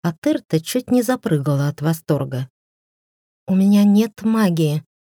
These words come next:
Меня проверили сразу после рождения. Потом лет в семь, в десять, четырнадцать. Отец все надеялся, что найдут хотя бы искру. Девушки с магическим потенциалом выше ценятся на брачном рынке".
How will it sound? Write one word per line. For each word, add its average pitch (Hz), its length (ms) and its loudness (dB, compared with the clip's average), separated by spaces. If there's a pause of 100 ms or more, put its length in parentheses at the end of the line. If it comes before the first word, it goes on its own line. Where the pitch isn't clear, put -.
(260)
Меня 190 300 0
проверили 185 640 0
сразу 208 500 -2
после 214 320 -2
рождения. 175 800 0 (540)
Потом 254 320 -2
лет 180 260 0
в - 20 -10
семь, 202 380 0 (140)
в 160 80 -2
десять, 175 600 -2 (200)
четырнадцать. 175 960 -4 (560)
Отец 262 560 -2
все - 260 -4
надеялся, 233 680 0
что - 200 -6
найдут 190 400 -2
хотя 202 320 -2
бы 214 240 0
искру. 156 460 -8 (880)
Девушки 180 600 -2
с 160 140 -4
магическим 170 800 -2
потенциалом 185 840 -2
выше 180 280 -4
ценятся 190 640 0
на 175 140 0
брачном 185 500 -2
рынке". 151 520 -4